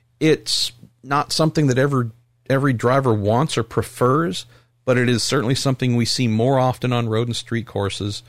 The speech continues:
uh, with the constant changing of directions going on. Left, right, high speed, low speed, just, you know, uh, there's a lot of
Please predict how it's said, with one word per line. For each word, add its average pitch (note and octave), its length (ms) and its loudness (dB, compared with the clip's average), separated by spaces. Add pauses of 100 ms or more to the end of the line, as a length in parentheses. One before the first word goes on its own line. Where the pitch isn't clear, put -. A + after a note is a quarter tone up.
(420)
uh, F#2+ 240 -2
with A2 160 -4
the - 80 -2
constant - 1080 -4 (340)
changing A#2 520 0
of G#2 160 -2
directions G#2 640 -2
going F#2+ 320 -4
on. F#2 280 -4
Left, - 320 -2
right, G#2+ 260 0
high G#2+ 220 -2
speed, A2+ 380 -4
low G2 260 0
speed, G#2 580 -4
just, G#2+ 240 -8 (1000)
you G#2 100 -6
know, A2 140 -2 (280)
uh, G#2+ 320 2
there's G2 140 -4
a G#2+ 60 0
lot A2+ 420 2
of A2+ 280 -2